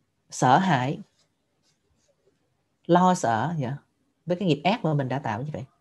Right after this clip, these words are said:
Rồi Anusochati. Anusochati tức là khóc than ha. Nó cũng giống như cái động từ mà Sochati như vậy đó. Hoặc như Rodati, à, tức là khóc than.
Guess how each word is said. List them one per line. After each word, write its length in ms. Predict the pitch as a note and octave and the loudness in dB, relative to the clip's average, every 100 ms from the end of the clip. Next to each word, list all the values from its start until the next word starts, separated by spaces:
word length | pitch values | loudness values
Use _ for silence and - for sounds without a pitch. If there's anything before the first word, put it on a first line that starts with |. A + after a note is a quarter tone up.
| _ _ _ _ _ _ C#3+ | _ _ _ _ _ _ -14
Rồi 160 | C#3 A#2 | -4 -4
Anusochati. 1000 | - F3+ G3+ B3+ C4 G3 F3+ - B3 C4+ _ _ _ _ _ _ _ _ _ _ _ _ _ _ _ _ _ | 0 2 4 4 6 4 4 0 -4 -6 _ _ _ _ _ _ _ _ _ _ _ _ _ _ _ _ _
Anusochati 560 | F#3 G#3 G#3 F3 - G3+ | 2 4 4 2 2 0
tức 100 | E3 | 0
là 40 | |
khóc 180 | D3+ A#3+ - | 0 -2 0
than 280 | G#3 F3+ E3+ | 2 4 2
ha. 120 | D#3 - _ _ _ | -2 -4 _ _ _
Nó 80 | D#3+ | -8
cũng 120 | C#3+ | -2
giống 100 | D#3+ | 0
như 60 | G3 | 0
cái 60 | F3+ | -2
động 120 | D3+ | -2
từ 80 | D#3 | -4
mà 60 | |
Sochati 400 | - D#3+ - F#3 | -2 -2 0 0
như 120 | A#3+ E3+ | 0 -4
vậy 140 | B2 | -6
đó. 80 | - _ _ _ _ _ _ _ _ | -10 _ _ _ _ _ _ _ _
Hoặc 160 | - - | -12 -2
như 160 | D#3 D3 | 0 4
Rodati, 500 | D#3+ E3 F3 F3+ A#3 - - | 6 8 6 2 0 -2 -12
à, 140 | A2+ - - _ _ _ _ _ _ | -10 -10 -16 _ _ _ _ _ _
tức 80 | - | -10
là 40 | C#3 | -6
khóc 140 | F#3 | -6
than. 200 | - D3 | -2 -2